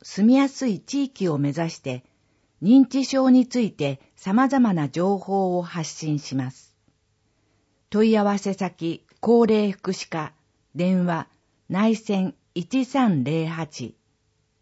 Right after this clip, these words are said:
認知症の支援では、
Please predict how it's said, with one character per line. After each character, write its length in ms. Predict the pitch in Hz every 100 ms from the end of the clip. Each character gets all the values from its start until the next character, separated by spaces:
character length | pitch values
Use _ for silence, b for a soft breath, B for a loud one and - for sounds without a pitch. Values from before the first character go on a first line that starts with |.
| _ _ _ _ _ _ _ -
認 180 | 226 262
知 180 | 269
症 260 | 254 254 247
の 160 | 240 240
支 220 | - 214
援 220 | 220 220
で 140 | 196
は、 220 | 160 131